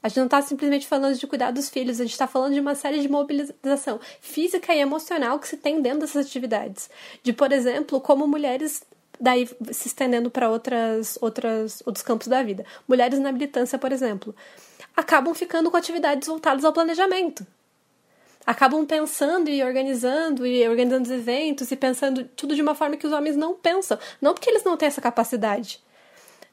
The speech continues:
mas é porque dentro da organização social, esse trabalho não é, não é subordina-, não é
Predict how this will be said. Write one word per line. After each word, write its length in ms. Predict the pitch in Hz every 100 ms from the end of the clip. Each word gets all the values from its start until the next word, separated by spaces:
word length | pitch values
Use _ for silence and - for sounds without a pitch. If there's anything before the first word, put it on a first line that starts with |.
| -
mas 200 | 226 220
é 80 | 226
porque 240 | - 277
dentro 240 | 220 294 339
da 80 |
organização 480 | 359 320 285 262 269
social, 640 | 247 233 - 220 247 392 -
esse 200 | - 277
trabalho 380 | - 349 320 349
não 180 | 359 320
é, 380 | 320 370 370 330
não 240 | 311 320
é 180 | 294 330
subordina-, 420 | 320 330 330 330
não 220 | 294 285 294
é 500 | 294 320 311 302